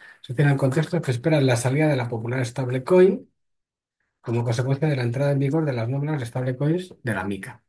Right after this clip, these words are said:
Pues ya está, de la Unión Europea. La Unión Europea siempre está dando los huevos, pero está en su papel. ¿Vale? Los exchanges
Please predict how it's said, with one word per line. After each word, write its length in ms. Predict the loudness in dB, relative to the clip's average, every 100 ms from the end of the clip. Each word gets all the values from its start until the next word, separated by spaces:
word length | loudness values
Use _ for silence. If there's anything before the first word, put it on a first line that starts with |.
| _ _ _
Pues 140 | -16 -14
ya 60 |
está, 180 | -16 -16
de 140 | -8 -4
la 80 | 0
Unión 220 | 2 0
Europea. 480 | -4 -10 -14 -18 _ _ _
La 120 | -14
Unión 160 | -8 -8
Europea 220 | -4 -2
siempre 220 | -2 -4
está 100 | -6
dando 180 | -6 -6
los 200 | -2 2
huevos, 380 | 4 4 2 -2
pero 180 | -8 -10 -14 -4
está 260 | -2 0 0
en 60 |
su 140 | 0 -4
papel. 380 | -8 -12 -16 _ _ _ _ _ _ _ _ -20 -20 _ _ _ _ -16
¿Vale? 260 | -12 -10 -4
Los 240 | 0 2
exchanges 640 | 2 0 2 4 6 4